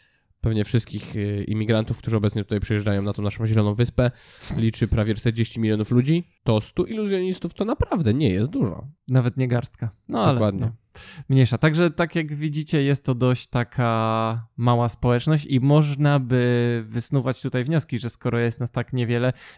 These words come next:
Speaker 2: to wszyscy na przykład trzymają się razem, e, nie wiem, codziennie ze sobą rozmawiają i są w super stosunkach między sobą.
Speaker 1: Jeśli ktoś tak zakłada, to chyba nigdy nie był w Polsce.
Speaker 2: Tak.
Speaker 1: I nie zna Polaków.
Speaker 2: No, tak nie jest do końca.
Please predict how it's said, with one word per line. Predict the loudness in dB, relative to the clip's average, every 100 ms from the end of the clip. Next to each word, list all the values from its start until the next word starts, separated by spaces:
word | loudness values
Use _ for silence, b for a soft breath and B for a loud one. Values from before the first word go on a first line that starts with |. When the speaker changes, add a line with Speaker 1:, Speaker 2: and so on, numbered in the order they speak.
| B
Speaker 2:
to | -4
wszyscy | 0 -2 0
na | -2
przykład | -2 -4 -4 -6 -18
trzymają | -8 -4 -2 -4
się | -4 -2
razem, | 0 0 -2 -2 -8 B B -14
e, | -6 -2 -2 -2
nie | -2 -2
wiem, | -2 -2
codziennie | -2 2 2 2
ze | 0
sobą | 0 2 2
rozmawiają | 2 2 2 2 4 2 2 -2 B B -18 B
i | -2 -2 -4 -4
są | -4 -4
w |
super | -4 -2 -2
stosunkach | -4 -8 -4 0 0 -2 -6 -8 -10
między | -6 -4 -4
sobą. | -4 -4 -4 -6 -10 B B
Speaker 1:
Jeśli | -2 0
ktoś | 0
tak | 2 0
zakłada, | 2 2 2 2
to | 2
chyba | 2
nigdy | 2 2 0
nie | -2
był | -4
w | -4
Polsce. | -8 -10 -14 -18 _ -20 -20 -14 -6
Speaker 2:
Tak. | -6 -6 -6
Speaker 1:
I | 0
nie | 4 4
zna | 2
Polaków. | -2 -2 -4 -10 -12 -4
Speaker 2:
No, | 0 2 0
tak | -4 -2
nie | -2
jest | -2 -2
do | -4
końca. | -6 -6 -8